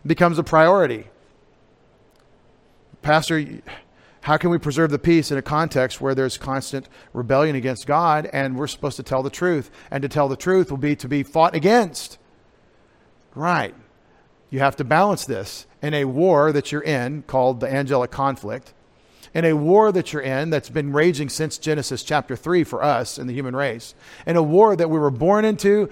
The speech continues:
that Paul says, "Fight the good fight," in a war that you can't get away from, you need to be peaceable. As much as it depends on you.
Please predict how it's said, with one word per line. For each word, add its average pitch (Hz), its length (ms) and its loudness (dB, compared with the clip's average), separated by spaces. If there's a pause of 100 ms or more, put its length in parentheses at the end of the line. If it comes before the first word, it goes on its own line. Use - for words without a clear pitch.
(140)
that 170 160 2
Paul 170 220 6
says, 156 220 0
"Fight 175 320 4
the 165 80 2
good 147 220 2
fight," 151 400 2
in 156 120 0
a 147 100 0
war 170 300 2
that 139 160 -6
you 147 60 -10
can't 156 240 -4
get 135 100 -2
away 143 220 0
from, 107 400 -10 (360)
you 127 80 -4
need 147 100 -2
to 131 60 -2
be 127 80 -4
peaceable. - 500 -8 (1040)
As 117 200 -8
much 117 240 -6
as 127 80 -4
it 147 80 -4
depends 151 340 -4
on 156 160 0
you. 160 340 -6